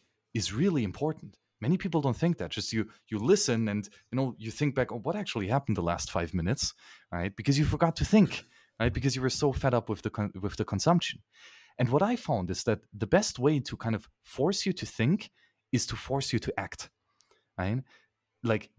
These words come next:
go out there and act, create a podcast,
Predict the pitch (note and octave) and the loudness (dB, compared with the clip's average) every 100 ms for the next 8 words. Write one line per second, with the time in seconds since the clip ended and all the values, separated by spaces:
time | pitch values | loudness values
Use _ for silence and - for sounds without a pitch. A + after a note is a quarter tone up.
0 | F#2+ D#3+ G#3+ G#3+ C#3 - A2+ - A3 A#3 | 2 4 4 4 2 2 0 0 0 -2
1 | - - - _ - D3+ G#3+ F#3+ - G2 | -4 -14 -16 _ 0 2 4 2 0 -2
2 | - G2 B2+ - | -2 -2 0 -2